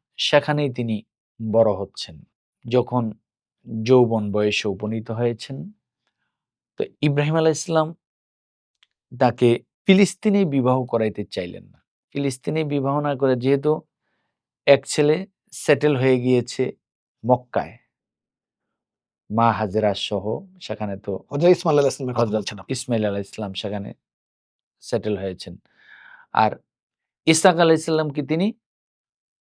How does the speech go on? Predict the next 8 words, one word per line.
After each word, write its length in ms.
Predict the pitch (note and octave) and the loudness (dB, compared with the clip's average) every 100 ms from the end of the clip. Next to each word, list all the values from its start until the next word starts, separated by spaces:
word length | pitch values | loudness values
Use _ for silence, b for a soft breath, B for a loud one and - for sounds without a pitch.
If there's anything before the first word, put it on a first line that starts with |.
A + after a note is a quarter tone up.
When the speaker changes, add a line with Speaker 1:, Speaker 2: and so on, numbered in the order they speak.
| _ _ - | _ _ 2
Speaker 1:
ফিলিস্তিনে 640 | F3 E3 D#3+ - B2 D#2+ _ _ _ _ _ _ _ _ | 4 4 2 -4 -4 -6 _ _ _ _ _ _ _ _
সেটেল 380 | - - A#2 A#2+ | -6 -2 0 0
করেছেন। 520 | A2 F2+ E2+ - D#2 E2 _ _ _ _ _ _ _ _ _ _ - - _ _ | -2 -4 -6 -18 -20 -20 _ _ _ _ _ _ _ _ _ _ -20 -20 _ _
সেখানে, 420 | - B2+ A#2+ A#2+ | -8 -2 0 0
মানে, 360 | A#2 A#2 A#2 A#2 | -4 -6 -6 -6
ফিলিস্তিনের 580 | D3+ D3 C3+ - E3+ E3+ | -2 -4 -4 -4 -2 -2
প্রতিনিধি 580 | - D3 C3+ C#3 C3 B2+ | -2 -4 -2 -2 -2 -2
হিসাবে, 480 | C3 B2 B2+ E2 | -4 0 0 -2